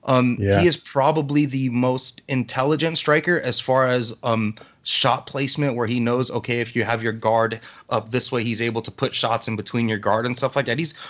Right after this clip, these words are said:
Speaker 1: what he did to Overeem was, um,
Speaker 2: I know,
Speaker 1: in-,
Speaker 2: it's sad.
Speaker 1: it's,
Speaker 2: Sad
Speaker 1: yeah.
Speaker 2: for an O G
Speaker 1: <laughs>
Speaker 2: fan to see, bro. And he just signed to fight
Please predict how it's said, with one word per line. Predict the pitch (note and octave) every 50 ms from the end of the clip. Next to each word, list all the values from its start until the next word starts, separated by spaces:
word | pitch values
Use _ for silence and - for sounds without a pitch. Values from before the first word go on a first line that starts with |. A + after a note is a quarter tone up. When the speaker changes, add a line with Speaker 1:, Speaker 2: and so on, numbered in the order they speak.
| - - -
Speaker 1:
what | B2 D3
he | G3 F#3
did | G#3 F3 B2
to | A#2
Overeem | G2 G#2+ B2 C3 A#2 G#2 G#2 G2+ G2+ G2+ F#2+
was, | F#2+ F#2+ F#2 F#2 F2+ - - - G#2
um, | G#2 F#2+ F#2+ F#2+ F2+ F2+ F2+ F2 - _ _ _ _ _ _ - - - _ _ _ _ _ _ _ _ _ _ _ _ _ _ _ _ _ _ _ _ _ - - - _ -
Speaker 2:
I | - A2 G2
know, | F#2+ F#2+ F2+ F2 F2+
Speaker 1:
in-, | F2+
Speaker 2:
it's | F#2+ F#2
sad. | - - - F#2+ F#2+ F#2 F2+ F2+ F2+ F2+
Speaker 1:
it's, | F2+ -
Speaker 2:
Sad | - A#2+ A2+ A2+ A2+
Speaker 1:
yeah. | E3 C#3+
Speaker 2:
for | - B2
an | A2+ G#2+
O | G#2+ G#2+ G#2+ G#2
G | G2+ G2 G2+ G#2 F#2+
Speaker 1:
<laughs> | F#2
Speaker 2:
fan | - - A2 G2 F#2+ G2 G2
to | G2 F#2
see, | D2+ - - G#2 F#2+ F#2+ F#2
bro. | F2+ F2+ F#2 F#2 F#2 F#2 F#2 E2 E2+ - _ _ _ _ _ _
And | - B2 A#2+ G#2
he | G#2 C3+ C#3+ C#3+
just | C#3 D#3 D3 - -
signed | - A#2 A2 B2+ C3+ C#3 B2+
to | A2+
fight | - - A#2+ A2 G#2+ A2 A2